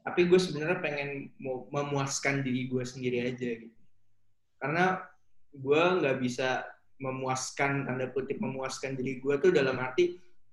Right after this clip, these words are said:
gue tuh nggak puas dengan apa yang udah gue raih tuh, kadang gue nggak puas gitu loh. Gue harus lanjut terus. Gue, ah, gue pengen ngasilin karya gitu loh.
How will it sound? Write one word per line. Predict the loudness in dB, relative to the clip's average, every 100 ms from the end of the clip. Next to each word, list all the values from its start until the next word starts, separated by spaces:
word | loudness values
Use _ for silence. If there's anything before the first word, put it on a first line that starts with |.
| -10
gue | 6 8
tuh | 10
nggak | 8 8 8
puas | 8 8 6
dengan | 0 0 -2 -2 -6 -8 -14 _ -2
apa | -2 0
yang | 0 0
udah | 2 2
gue | 2 2
raih | 2 2
tuh, | 2
kadang | 2 4 6
gue | 6
nggak | 4 0
puas | 2 2 2
gitu | -4 -8 -6
loh. | -4
Gue | -2
harus | 0 0 -2 -6 -16 _ _ _
lanjut | -8 -6 -4
terus. | -4 -4 -4 -2
Gue, | -2
ah, | 2 4
gue | 6 4
pengen | 2 0 -2 -6
ngasilin | -6 -6 -4 -4 -2
karya | 2 2 2 0 -2
gitu | -6
loh. | -6